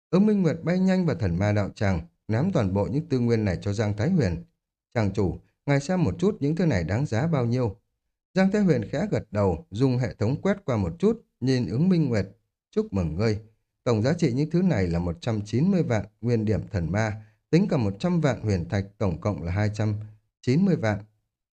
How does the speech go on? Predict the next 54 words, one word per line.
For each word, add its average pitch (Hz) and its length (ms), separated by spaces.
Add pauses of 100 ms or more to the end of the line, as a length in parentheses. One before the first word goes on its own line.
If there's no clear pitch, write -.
(100)
Ứng 190 140
Minh 196 160
Nguyệt 127 200
nhẹ 107 220
nhàng 95 300
thở 95 260
ra. 110 260 (800)
"Tràng 98 180
chủ, 92 280 (140)
trước 165 180
đó 110 120
Hứa 160 240
Trưởng 107 240
Không 110 200
đã 113 80
mua 120 200
đạo 107 280
cảnh 82 220
đại 92 200
đế, 104 240 (380)
bốn 160 200
ngàn 113 200
vạn 98 220
linh 117 180
khí 110 180
tiên 113 260
thiên, 117 220 (160)
năm 123 220
mươi 113 100
viên 110 240
thần 90 240
ma 98 140
đan, 104 280
thần 104 160
huyết 127 260
đan. 120 220 (420)
Ngài 147 160
xem 185 240
còn 120 160
cần 117 220
bao 160 120
nhiêu 180 220
để 139 160
có 139 120
thể 101 280
trợ 95 200
giúp 160 240
cho 117 100
Long 104 220
Vân 104 280
đột 104 240
phá 110 200
đại 110 240
đế? 131 260